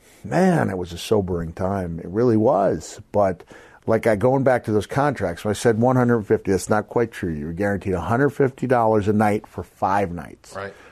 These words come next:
Speaker 1: So you had a con-, you had a guarantee of seven hundred fifty dollars a year, which is insane.
Speaker 2: Yeah.
Speaker 1: This is when they were selling the, uh, idea of not giving guarantees, we
Speaker 2: But
Speaker 1: give
Speaker 2: opportunities.
Speaker 1: opportunities. And, you know, many is the person who,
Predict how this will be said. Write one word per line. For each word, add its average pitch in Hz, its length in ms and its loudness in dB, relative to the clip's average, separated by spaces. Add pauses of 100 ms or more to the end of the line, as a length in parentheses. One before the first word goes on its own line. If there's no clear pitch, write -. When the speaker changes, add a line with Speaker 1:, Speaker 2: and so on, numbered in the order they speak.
(100)
Speaker 1:
So - 180 -6
you 113 300 4
had 120 160 2
a 107 60 0
con-, 139 560 -4
you 123 100 2
had 107 80 4
a 98 40 2
guarantee 135 540 0
of 92 120 0
seven 120 360 0
hundred 107 220 -2
fifty 92 320 -10
dollars 76 540 -10
a 85 80 -10
year, 80 320 -10
which 87 240 -12
is 87 140 -6
insane. 98 1080 -8
Speaker 2:
Yeah. 98 200 -10 (440)
Speaker 1:
This 104 240 -2
is 139 100 2
when 131 220 4
they 127 100 4
were 127 120 4
selling 117 580 2
the, 110 680 2
uh, 95 460 0
idea 101 440 0
of 95 120 -2
not 104 320 0
giving 98 580 2
guarantees, 95 800 -2
we 90 120 -4
Speaker 2:
But 85 60 -4
Speaker 1:
give 90 140 0
Speaker 2:
opportunities. 101 460 2
Speaker 1:
opportunities. 95 680 -2 (580)
And, 98 320 -4
you 110 80 -2
know, 110 100 0
many 123 440 4
is 139 120 4
the 147 80 2
person 165 560 2
who, 123 260 4